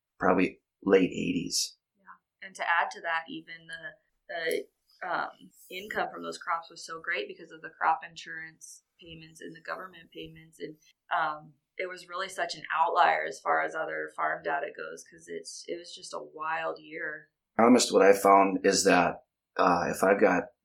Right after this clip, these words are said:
Speaker 1: fifteen clients, they probably work with fourteen different crop insurance people. And it's such a foreign thing that I, I almost stay out of it. I learn just enough to be dangerous, but that is something else that everybody else <laughs> has to deal with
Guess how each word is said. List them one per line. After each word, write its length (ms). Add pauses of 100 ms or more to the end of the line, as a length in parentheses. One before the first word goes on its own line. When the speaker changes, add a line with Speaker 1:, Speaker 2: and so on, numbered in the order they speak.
(140)
Speaker 1:
fifteen 420
clients, 540
they 100
probably 340
work 240
with 120
fourteen 640
different 460 (300)
crop 340 (100)
insurance 480
people. 460 (360)
And 120
it's 160
such 200
a 60
foreign 640
thing 440 (360)
that 220
I, 380 (200)
I 420 (260)
almost 400
stay 180
out 200
of 80
it. 100
I 80
learn 420
just 300
enough 340
to 80
be 200
dangerous, 720 (340)
but 140
that 180
is 180
something 380
else 280
that 280
everybody 380
else 200
<laughs> 60
has 260
to 160
deal 340
with 160